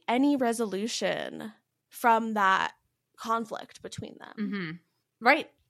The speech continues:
Speaker 1: Like, the only resolution was that Carmen tried to get up and walk away, and he, like, grabbed her and was like, "No, like, stay. I wanna keep talking to you about this."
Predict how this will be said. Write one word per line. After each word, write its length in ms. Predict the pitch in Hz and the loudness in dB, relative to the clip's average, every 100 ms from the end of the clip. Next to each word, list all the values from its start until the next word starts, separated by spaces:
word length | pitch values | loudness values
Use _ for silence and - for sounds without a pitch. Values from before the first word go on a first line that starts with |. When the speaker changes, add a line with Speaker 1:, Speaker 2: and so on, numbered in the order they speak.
| _ - | _ -8
Speaker 1:
Like, 140 | 254 | -2
the 100 | 262 | 0
only 240 | - 254 285 | 0 0 0
resolution 560 | 269 262 247 247 254 | 0 0 -4 -2 -4
was 140 | 233 226 | -2 -2
that 160 | 214 | -2
Carmen 340 | - 226 220 226 | -2 -2 0 0
tried 200 | 226 208 | 0 0
to 60 | 226 | 0
get 100 | 208 | -2
up 100 | - | 0
and 100 | 202 | 2
walk 200 | 196 202 | 2 4
away, 160 | 196 | 4
and 100 | 185 | 4
he, 120 | 202 | 4
like, 160 | 196 180 | 2 2
grabbed 480 | 180 175 170 185 185 | 0 0 0 0 -2
her 440 | 190 175 170 - - | -2 0 0 -2 -6
and 120 | 180 | -4
was 180 | 175 180 | -4 -6
like, 140 | 180 | -8
"No, 480 | 180 175 190 175 180 | -4 2 4 4 2
like, 260 | 180 - - | -2 -4 -8
stay. 260 | - 73 | -8 -6
I 60 | 64 | -4
wanna 160 | - 208 | -6 -10
keep 160 | 214 | -14
talking 380 | 208 202 - 214 | -12 -12 -12 -16
to 140 | - | -14
you 20 | 220 | -10
about 240 | - - | -10 -8
this." 300 | - - - | -8 -8 -10